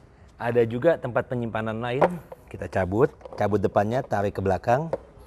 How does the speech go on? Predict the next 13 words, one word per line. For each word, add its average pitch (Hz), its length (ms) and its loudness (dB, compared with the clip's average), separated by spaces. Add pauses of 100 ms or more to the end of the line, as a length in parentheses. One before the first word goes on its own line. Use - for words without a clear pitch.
(760)
Ada 87 320 -2
juga 98 320 -4
tempat 113 280 -4
penyimpanan 127 520 -2
di 127 80 -6
sini. 117 240 -4 (800)
Walaupun 117 480 4
tidak 117 240 0
bisa 120 240 4
menyimpan 113 560 2
yang 104 240 -2
berat-berat, 101 560 0
tapi 123 400 -4